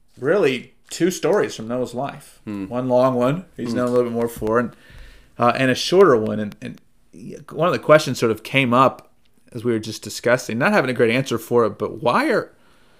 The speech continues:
Speaker 1: you know, why are certain things in the Bible and other things aren't? You know, a whole lot of other things must have happened in Noah's life besides the flood. Well, the flood's a pretty big one. I mean,
Speaker 2: Mm.
Speaker 1: it's the biggest thing that happened.
Speaker 2: Mm-hmm.
Speaker 1: And, but there's,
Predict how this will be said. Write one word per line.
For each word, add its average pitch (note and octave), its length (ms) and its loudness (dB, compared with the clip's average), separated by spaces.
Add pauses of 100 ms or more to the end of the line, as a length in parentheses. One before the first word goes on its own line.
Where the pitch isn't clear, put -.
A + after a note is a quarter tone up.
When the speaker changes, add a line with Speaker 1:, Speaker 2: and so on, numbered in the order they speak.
(380)
Speaker 1:
you - 120 -6
know, E3+ 80 2
why C#3+ 220 8
are A3 40 2
certain F3 240 0
things E3 200 -2
in C#3+ 60 -4
the B2 60 0
Bible A#2+ 360 0
and G#2 100 -8
other B2+ 160 2
things B2 240 -4
aren't? - 480 -6
You A#2+ 80 -8
know, A#2+ 60 -6
a A#2+ 40 -8
whole E3 160 4
lot D#3 140 8
of C3 80 4
other D3 140 8
things A#2 280 -2
must A#2 200 -2
have G#2+ 120 -8
happened A2 440 -6
in G#2+ 200 -6
Noah's G#2+ 380 -6
life A2 460 -4 (880)
besides B2 1040 4 (360)
the G#2+ 80 -8
flood. B2+ 320 6
Well, A#2+ 80 4
the A#2+ 60 -6
flood's B2+ 220 6
a A2 40 -4
pretty G2+ 280 -4
big - 240 -14
one. F2 180 -16
I - 20 -20
mean, A#2 120 -2
Speaker 2:
Mm. A2+ 40 -2
Speaker 1:
it's A2+ 100 -16
the - 60 -18
biggest A2 340 -2
thing A#2+ 160 -14
that - 80 -18
happened. B2 240 -8
Speaker 2:
Mm-hmm. C#3 120 -2
Speaker 1:
And, D3 160 -4 (480)
but F3+ 100 2
there's, F#3+ 260 8